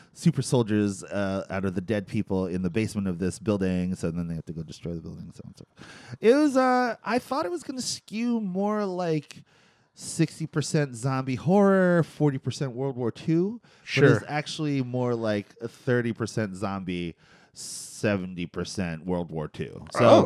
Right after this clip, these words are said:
Speaker 2: Oh, okay.
Speaker 1: which is fine. I mean, like, it, it touches all the parts, but, uh, overall, it's just, um, it is a nerd horror movie for non-nerds.
Speaker 2: Okay. Yeah, that makes sense.
Speaker 1: So it was fine. It was fine.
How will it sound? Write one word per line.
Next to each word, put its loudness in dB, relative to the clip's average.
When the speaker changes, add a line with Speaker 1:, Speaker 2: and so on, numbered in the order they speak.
Speaker 2:
Oh, 2
okay. -2
Speaker 1:
which -4
is -8
fine. 2
I -2
mean, 2
like, 0
it, 2
it -2
touches 0
all 4
the -2
parts, -4
but, 0
uh, 2
overall, 2
it's -2
just, -4
um, 0
it 4
is 4
a -6
nerd 0
horror -2
movie -4
for -8
non-nerds. -10
Speaker 2:
Okay. 2
Yeah, 0
that 0
makes -4
sense. -8
Speaker 1:
So 0
it 4
was 4
fine. -10
It -2
was -2
fine. -16